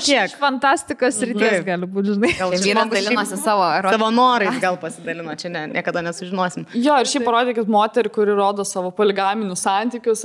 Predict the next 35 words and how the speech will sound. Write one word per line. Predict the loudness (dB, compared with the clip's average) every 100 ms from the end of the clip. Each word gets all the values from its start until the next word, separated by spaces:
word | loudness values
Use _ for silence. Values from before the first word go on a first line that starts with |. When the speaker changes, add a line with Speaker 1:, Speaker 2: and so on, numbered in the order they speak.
| -4
Speaker 4:
nes | -2 2
irgi | 0 2
yra | 0 0
dokumentika, | -2 -6 -4 -4 -2 -4
Tom | 0 0 2
Green | 2 2 2
vadinas, | 2 2 2 2 2
apie | 0 2 2 2
vyrą | 2 4 4 2
iš | -2 -4 -2
Jutos. | 2 2 4 2 2 -4 -18 -10
Jis | -4
yra | 0 2
mormonas | 2 2 2 4 2 0
ir | 0
jis | -2 -2 -8
tiesiog, | -4 -2 2 2 0 -16 -6 -6 -8 -12 -8 -2
vyras | 2 2 2 2
jam, | 0 0
Tomas | 0 0 0 0
Greenas, | 0 2 2 0
jam | 0 0
yra | 0
apie | 0 0
penkiasdešimt | 0 2 0 0
metų | 0 -2 -2 2
ir |
jis | 2 0 -4
turi | -2 0 0 -4 -8 -18 -10
šešias | -6 0 0
žmonas | 4 4 2 0
ir | -4
dvidešimt | -2 -2 0 0
devynis | 2 0 -4
vaikus. | -4 -4 0 -2 -2